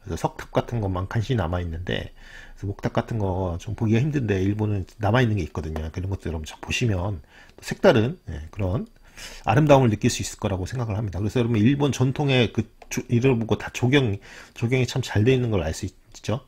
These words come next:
예. 그래서 이런 거 한번 보시면 좋을 것 같고요. 여기도 온천이 있다고 하네요. 어. 시내 온천 지구에 있다고 하고요. 그다음에, 음,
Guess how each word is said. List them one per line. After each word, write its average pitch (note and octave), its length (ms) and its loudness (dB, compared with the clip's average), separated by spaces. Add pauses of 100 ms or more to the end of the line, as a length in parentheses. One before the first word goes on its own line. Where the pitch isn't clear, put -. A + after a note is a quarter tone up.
(100)
예. C#2 100 -10 (440)
그래서 - 180 -8
이런 G#2 100 -6
거 G2 80 -4
한번 G2 240 -4
보시면 G2+ 320 -4
좋을 F#2+ 200 -8
것 F2 100 -4
같고요. E2+ 340 -4
여기도 A#2+ 260 4
온천이 C3+ 320 4
있다고 F#2+ 320 -2
하네요. A#2+ 460 -2 (240)
어. C2 100 -16 (1000)
시내 G#3 300 4
온천 B2+ 360 4
지구에 F#2+ 720 -4
있다고 E2 360 -8
하고요. D#2+ 320 -8 (180)
그다음에, F3 440 -2 (520)
음, F#2+ 260 -6